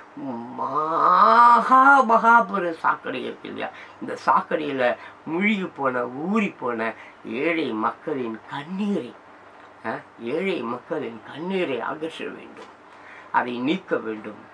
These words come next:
அவர்களுக்கு அமைதியும் நிம்மதியும் பொருளாதாரத்திலும் சரி, வாழ்வாதாரத்திலும் சரி, அவர்கள் சிறந்து விளங்க இளைஞர்களும் வாலிப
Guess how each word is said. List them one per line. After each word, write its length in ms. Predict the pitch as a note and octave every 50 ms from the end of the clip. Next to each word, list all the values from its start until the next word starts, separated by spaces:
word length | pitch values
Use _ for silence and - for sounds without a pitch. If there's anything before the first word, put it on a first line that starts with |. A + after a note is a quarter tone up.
| - - - A2
அவர்களுக்கு 600 | B2+ D3+ D3+ C#3+ C#3 C#3+ C3 A#2 A2 - C#3 C3+ B2 A#2+ B2 A#2+ - - - - - B2 -
அமைதியும் 640 | F3 G3 G#3+ A3 A3 G#3 E3 B2+ - - C3+ C3 B2+ C3 C3+
நிம்மதியும் 800 | D3+ F3 G3+ G#3+ A3 A3 G3+ F#3+ E3 D#3 D3 D3 C#3+ C3+ C3 A#2+ - - - - - - -
பொருளாதாரத்திலும் 1000 | D#3 E3 E3+ F3 F#3 F3+ F3 E3+ D#3 D#3 D3+ D3+ D3 C3+ C3 - C#3 C3+ C3 B2+ A#2+ -
சரி, 240 | - B2+ A2+ A2+ A#2 A#2 B2 C3 C3 C#3+
வாழ்வாதாரத்திலும் 1000 | D#3+ F#3 G3 G3 G3 F#3 F3+ E3+ D#3 D#3+ D#3 D3+ C#3+ C#3 - - C3+ B2+ A#2+ A#2 A2 -
சரி, 200 | - A2+ A2 G#2+ G#2 G#2+ -
அவர்கள் 340 | C3 C3 C3 A#2+ B2+ B2 A#2+ - -
சிறந்து 380 | F3 E3 E3+ F#3+ G3 F#3 E3 C#3 B2+
விளங்க 360 | C3 C3 B2+ B2 B2 A#2 A#2 A#2 A2+ A2+ A2+ - - - - - F3 A3 C4+
இளைஞர்களும் 680 | C#4+ D4 D4+ C#4 B3+ A#3 G3+ F3+ F#3 F3+ E3+ D3+ C#3 C3+
வாலிப 320 | C3+ C3 C3 A#2+ A2+